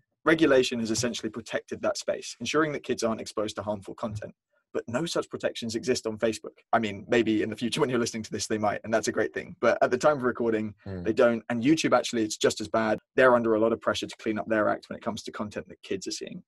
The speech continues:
Speaker 2: And Facebook's position on all of this is, is essentially, like you're saying, what's the problem? It's the same as other advertisers. We're just a platform. We're just a tool. We're just a medium, you know, no different to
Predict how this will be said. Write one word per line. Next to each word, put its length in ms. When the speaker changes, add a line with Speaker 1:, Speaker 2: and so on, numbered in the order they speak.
Speaker 2:
And 320
Facebook's 300
position 380
on 80
all 180
of 60
this 240
is, 360
is 140
essentially, 400
like 60
you're 80
saying, 360
what's 160
the 60
problem? 240
It's 120
the 80
same 220
as 100
other 300
advertisers. 580
We're 100
just 160
a 60
platform. 680
We're 100
just 160
a 40
tool. 200
We're 80
just 140
a 40
medium, 400
you 100
know, 80
no 160
different 400
to 340